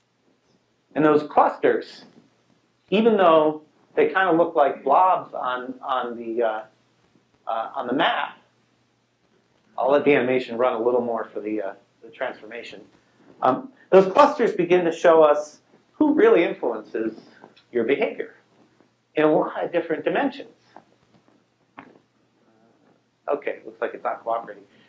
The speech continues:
So, for example, all the red dots happen to be people who like red dresses.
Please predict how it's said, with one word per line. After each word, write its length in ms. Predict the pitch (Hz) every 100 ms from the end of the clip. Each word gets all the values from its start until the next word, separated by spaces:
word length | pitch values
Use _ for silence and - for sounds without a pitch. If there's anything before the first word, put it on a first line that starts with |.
| _ _
So, 420 | 190 165 160 - _ _ _ _
for 160 | 180
example, 440 | 156 208 220 185 160
all 220 | 214 214
the 80 | 160
red 260 | 196 -
dots 360 | 190 139 143 -
happen 340 | 165 160 165
to 60 | 139
be 440 | 143 143 139 139 - _
people 320 | - 170 156
who 80 | 147
like 240 | 143 147 147
red 280 | 110 143 139
dresses. 600 | 143 185 - - -